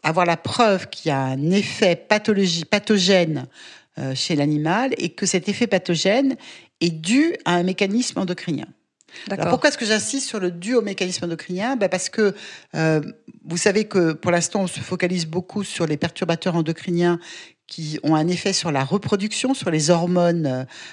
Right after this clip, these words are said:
Speaker 1: euh, mâles et femelles, parce que c'est ceux pour lesquels on a des modèles, et puis parce que c'est ce qu'on observe chez, chez l'homme, hein. On observe de la perturbation endocrinienne,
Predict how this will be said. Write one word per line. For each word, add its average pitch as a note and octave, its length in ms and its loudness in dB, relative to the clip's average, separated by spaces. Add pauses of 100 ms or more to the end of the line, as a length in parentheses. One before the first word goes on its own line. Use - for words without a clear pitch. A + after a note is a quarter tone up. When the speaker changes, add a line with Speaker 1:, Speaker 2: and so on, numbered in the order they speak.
(180)
Speaker 1:
euh, C#3+ 560 -6 (320)
mâles D#3 380 0
et D#3 60 2
femelles, F3+ 580 0
parce E3 180 -2
que G#3 100 -4
c'est E3+ 220 -2
ceux - 340 -2
pour F#3+ 140 -2
lesquels D#3 300 -4
on D#3 80 2
a C#3 80 4
des C#3 160 0
modèles, D#3+ 560 2 (340)
et - 80 -8
puis D#3+ 140 -12
parce - 160 -4
que - 80 -10
c'est G#3 220 0
ce - 100 -2
qu'on D3+ 160 -2
observe F3 420 0
chez, - 400 -4
chez - 220 0
l'homme, A3+ 260 4
hein. E3+ 180 2
On C3+ 120 -2
observe F3+ 300 -2
de E3 80 0
la C#3+ 120 -2
perturbation D3 540 -4
endocrinienne, D3+ 640 -2